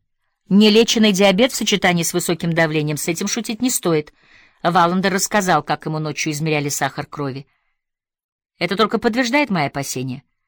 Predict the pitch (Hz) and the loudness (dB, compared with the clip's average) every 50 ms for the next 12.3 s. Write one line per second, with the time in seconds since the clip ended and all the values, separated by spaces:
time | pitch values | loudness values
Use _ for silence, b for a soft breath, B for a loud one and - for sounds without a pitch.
0 | _ _ _ _ _ _ _ _ - - 170 180 180 208 208 202 220 220 - - | _ _ _ _ _ _ _ _ -4 0 0 0 2 2 2 2 2 0 0 2
1 | - 214 214 233 - 269 247 247 247 - - 240 233 - 226 214 180 170 160 147 | 2 4 2 2 2 2 2 2 2 2 0 0 0 0 0 0 0 0 -2 -2
2 | 147 143 139 - - - 147 135 127 131 131 135 - B B B B B B - | -2 -4 -4 -4 -6 -6 -6 -6 -8 -8 -12 -12 -14 B B B B B B -2
3 | - 202 208 233 - - 233 220 - 170 185 214 226 - - - 214 190 B B | 2 4 4 4 2 0 -2 -2 0 2 2 2 2 0 -2 -6 -6 -8 B B
4 | B B - - 208 202 - 208 190 - - 190 165 185 190 185 180 170 - - | B B -6 -4 -4 -2 0 0 -2 0 0 -2 -2 0 0 0 0 -2 -4 -4
5 | 196 185 160 180 180 175 170 151 156 185 214 214 B B B B B - - - | -2 -2 0 0 0 0 0 0 0 0 0 -2 B B B B B -4 -2 0
6 | 202 208 - 254 254 - - 220 202 208 202 226 233 220 196 180 175 160 156 - | 0 2 2 0 -2 0 0 0 0 0 0 0 -2 0 0 0 -2 -2 -4 -8
7 | _ _ _ _ _ - - 151 170 165 160 165 165 165 175 165 - 170 160 160 | _ _ _ _ _ -10 -2 2 2 4 4 2 0 -2 -4 -4 -2 -2 -2 -2
8 | 156 156 - - - 170 - 160 160 160 151 147 156 156 151 - 160 156 151 147 | -2 -4 -6 -6 -6 -6 -4 -2 -2 -2 -2 -4 -6 -8 -8 -8 -8 -6 -6 -4
9 | 147 143 139 - - - 147 143 _ _ _ _ _ _ _ _ _ _ _ _ | -4 -4 -4 -4 -6 -8 -10 -14 _ _ _ _ _ _ _ _ _ _ _ _
10 | _ _ _ _ _ - 156 156 - 160 156 156 147 - 170 151 151 147 143 147 | _ _ _ _ _ -10 -10 -8 -6 -6 -6 -4 -4 -2 -2 -2 -2 -2 -6 -6
11 | - - 160 156 147 - 156 147 147 143 - 160 147 147 147 143 147 - - 147 | -6 -4 -4 -4 -4 -4 -6 -6 -6 -6 -8 -8 -6 -6 -6 -6 -6 -6 -6 -6
12 | - - 180 190 185 - | -6 -4 -4 -4 -6 -6